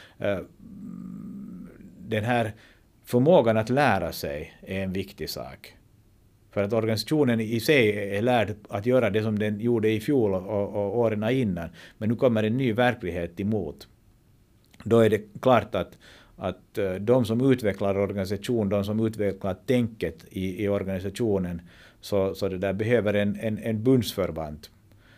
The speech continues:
Och, och det är ju inte överraskande att i den här läran om, om hur sånt här går tillväga så by-, borde en väldigt nära symbios mellan företag, universitet och stat. Stat i det avseende att staten är ju den som bygger infrastruktur som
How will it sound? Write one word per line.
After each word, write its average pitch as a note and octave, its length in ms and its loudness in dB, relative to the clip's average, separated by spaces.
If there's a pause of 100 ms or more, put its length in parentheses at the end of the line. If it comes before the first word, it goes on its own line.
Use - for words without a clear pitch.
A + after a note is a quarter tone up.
(180)
Och, G2+ 380 -2
och G2+ 220 -2
det G#2+ 380 -4
är A#2 40 4
ju A#2 140 2
inte A#2 160 2
överraskande G#2 580 2
att G2 120 -4
i A#2 80 2
den A2 160 2
här G2 360 0 (340)
läran G#2 540 2
om, G2+ 320 0
om G2+ 280 -2
hur A2+ 180 2
sånt G2 260 -4
här G#2 220 -2 (720)
går A2 180 2
tillväga A2 440 2
så G2+ 100 -4
by-, A#2 320 2
borde A#2 340 2
en G#2 100 0
väldigt G#2+ 300 2
nära A2+ 320 2
symbios G2+ 520 -2
mellan F#2 460 -4
företag, F#2+ 640 -2
universitet F#2 800 -6
och - 260 -12
stat. - 640 -8 (760)
Stat A#2 420 2
i A2 40 2
det A2+ 120 4
avseende F#2+ 500 2
att F#2 100 -4
staten G#2 460 -2
är F#2 40 -2
ju F#2 100 -2
den G2 180 0
som F#2+ 160 -2
bygger G2 360 -2
infrastruktur F2+ 760 -6
som F2+ 240 -4